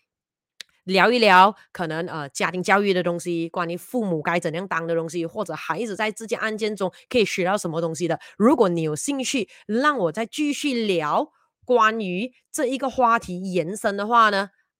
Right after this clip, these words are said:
快点在留言区给我知道，OK，在留言区给我知道啊。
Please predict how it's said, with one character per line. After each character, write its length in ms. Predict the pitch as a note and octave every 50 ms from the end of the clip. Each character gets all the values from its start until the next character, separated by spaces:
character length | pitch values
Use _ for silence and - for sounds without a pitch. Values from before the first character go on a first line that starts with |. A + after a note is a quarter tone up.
| _ _
快 200 | - - - G#3
点 200 | F#3+ F3+ E3 - _ _ _ _
在 220 | _ - G#3+ G3+ G3
留 220 | F#3 E3+ D#3+ D#3+
言 140 | E3+ D#3+ D#3
区 260 | E3 - - E3 D3+ - _ _ _
给 160 | - F3+ D#3+
我 140 | D#3+ E3+ C3+
知 160 | - - D#3+
道， 200 | C#3+ E3 E3 - _ _ _
OK， 220 | - F3 A3 G#3+
在 160 | G3+ - A#3+
留 160 | A3 G3 F3 E3
言 140 | E3 E3
区 160 | E3+ - F3+ E3
给 120 | E3+ E3+
我 140 | E3+ D#3+ C#3+
知 120 | - F3
道 160 | E3 F3 F3+
啊。 320 | F3 D#3 D3 D3 D#3 F3